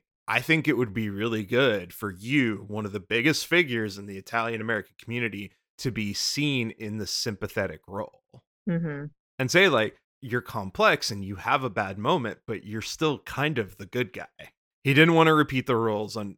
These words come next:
Speaker 1: uh, eventually, but De Niro did consider it. Like, it wasn't
Speaker 2: Okay.
Speaker 1: like he just flatly refused.
Speaker 2: Mm-hmm.
Speaker 1: He would have done an amazing job, too. Do not get me wrong. <laughs>
Speaker 2: Mm-hmm.
Speaker 1: 'Cause it's that thing of Robert De Niro can do anything if he really wants to.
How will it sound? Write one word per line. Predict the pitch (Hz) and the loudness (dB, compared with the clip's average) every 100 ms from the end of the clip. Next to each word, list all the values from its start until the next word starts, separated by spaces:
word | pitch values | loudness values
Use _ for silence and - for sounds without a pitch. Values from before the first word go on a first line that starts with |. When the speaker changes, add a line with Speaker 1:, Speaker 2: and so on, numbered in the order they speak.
| - | -6
Speaker 1:
uh, | 107 - 64 - | -6 -6 -10 -2
eventually, | 123 127 120 - 98 95 90 | 2 2 2 -2 -4 -6 -6
but | - 120 | 0 0
De | 117 | 0
Niro | 117 170 233 139 | 2 6 6 4
did | 147 202 185 | 0 0 0
consider | 131 104 - 139 - | -4 -4 -2 -2 -4
it. | - _ _ | -16 _ _
Like, | 113 113 | -2 4
it | |
wasn't | 143 180 | 6 6
Speaker 2:
Okay. | 156 | 4
Speaker 1:
like | 131 | 2
he | |
just | 120 113 | 0 -2
flatly | - 117 117 - 104 | -2 -2 -2 -2 -8
refused. | 92 87 107 85 - _ - - - - | -10 -12 -14 -16 -20 _ -18 -18 -16 -6
Speaker 2:
Mm-hmm. | 165 151 139 - _ _ | -4 -4 -8 -14 _ _
Speaker 1:
He | - 202 | 4 8
would | 220 185 | 10 10
have | 143 | 10
done | 131 | 6
an | 117 | 4
amazing | 110 101 101 95 87 | 0 -2 -4 -6 -12
job, | 71 62 - | -14 -16 -14
too. | - 60 67 _ _ - | -14 -14 -18 _ _ -4
Do | 131 | 0
not | 139 110 | 2 0
get | - - | -4 -6
me | 101 | -10
wrong. | 92 80 - 127 - | -12 -14 -10 -10 -6
<laughs> | 151 _ _ 156 | -6 _ _ -6
Speaker 2:
Mm-hmm. | 160 147 139 - _ - | -4 -4 -8 -14 _ -6
Speaker 1:
'Cause | 127 110 | -2 0
it's | 131 | 4
that | 160 - | 4 6
thing | 202 180 | 6 6
of | 139 113 - _ _ | 4 2 -2 _ _
Robert | 117 147 165 143 | 4 6 6 4
De | 131 | 2
Niro | 135 127 113 104 | 4 6 4 2
can | - 123 | -2 -6
do | 101 131 110 | -2 0 0
anything | 98 92 - - - 69 | -2 -8 -14 -16 -16 -18
if | - | -12
he | 101 | -8
really | 98 95 90 | -6 -6 -8
wants | 95 82 - | -12 -10 -10
to. | - | -8